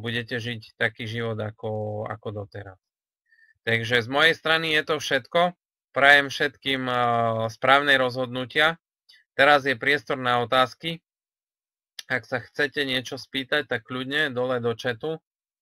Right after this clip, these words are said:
Verím, že bolo všetko, o, zmysluplné a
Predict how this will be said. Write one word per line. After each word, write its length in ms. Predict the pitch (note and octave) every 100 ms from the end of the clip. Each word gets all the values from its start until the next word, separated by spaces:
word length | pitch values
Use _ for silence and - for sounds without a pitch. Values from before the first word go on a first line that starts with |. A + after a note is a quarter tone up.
| _ _ _ _ _ _ _ _ _ _
Verím, 400 | - B2+ D3 C#3+
že 160 | C3 B2+
bolo 320 | C3+ C3 B2
všetko, 560 | - C#3+ _ C3 B2 A2+ _ _ _ A#2+
o, 80 | A2 G#2+ A2 G#2+ G#2+ A2 - _
zmysluplné 1300 | - - A#2+ A#2+ C#3 - D3+ A#2+ D3 D3 D3+ E3 E3 _ _ _
a 80 | -